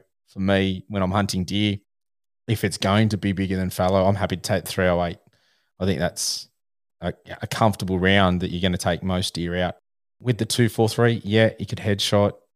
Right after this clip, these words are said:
neck shot, and a lot of people do it, don't get me wrong. But again, we talk about that insurance policy, and especially for new hunters,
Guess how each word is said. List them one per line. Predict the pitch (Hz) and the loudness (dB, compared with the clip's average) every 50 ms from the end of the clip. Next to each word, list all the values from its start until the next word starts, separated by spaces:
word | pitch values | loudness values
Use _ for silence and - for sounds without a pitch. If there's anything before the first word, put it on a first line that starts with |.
| _ _ _ - | _ _ _ -12
neck | 98 104 104 104 - | -6 -6 -4 -4 -4
shot, | - - 104 98 98 101 95 - _ _ _ _ _ _ - | -2 0 2 4 4 2 0 -2 _ _ _ _ _ _ -4
and | - 101 98 95 92 - | -2 0 0 0 0 0
a | - 107 | 2 4
lot | 113 120 131 | 6 6 6
of | 147 143 | 6 4
people | - 143 131 143 | 2 2 2 2
do | 131 131 139 131 | 0 2 4 4
it, | 107 - | 4 4
don't | 110 113 117 113 | 4 4 4 4
get | 123 104 | 2 2
me | 107 | 2
wrong. | 110 110 107 92 80 82 - _ _ - | 2 4 4 2 0 -2 -8 _ _ 0
But | - 101 98 92 - - _ _ _ _ _ _ | 2 4 4 4 2 -2 _ _ _ _ _ _
again, | - 104 98 - 120 117 113 | -8 -6 -2 2 4 4 4
we | 110 101 | 4 2
talk | - - 104 104 - | 2 0 0 0 0
about | 98 101 101 82 | 2 0 2 2
that | 92 95 87 - - _ _ _ _ _ _ _ _ _ _ _ - | 2 0 0 -2 -6 _ _ _ _ _ _ _ _ _ _ _ -10
insurance | - 104 95 - - - 95 98 107 113 - - | -6 -4 -4 -4 -2 -2 0 0 0 -2 -4 -4
policy, | - - 110 113 131 - - 170 185 196 - _ _ _ _ _ _ _ _ _ _ _ | 0 0 0 0 0 -2 -4 -4 -6 -6 -8 _ _ _ _ _ _ _ _ _ _ _
and | - 98 101 98 95 92 90 92 90 87 90 - - - - _ _ _ _ _ _ _ _ _ _ _ _ _ - | 0 2 4 6 6 6 4 2 -2 -4 -6 -6 -6 -8 -8 _ _ _ _ _ _ _ _ _ _ _ _ _ -8
especially | 104 - - - - 123 131 - - 143 135 | -6 -6 -6 -4 -2 -2 0 0 0 0 0
for | 127 - - | 0 2 2
new | 113 110 107 101 | 2 4 4 2
hunters, | 95 95 95 107 127 - - 101 95 90 - - - - - - - | 2 0 0 0 0 0 -2 -2 -2 -2 -4 -4 -4 -4 -4 -6 -8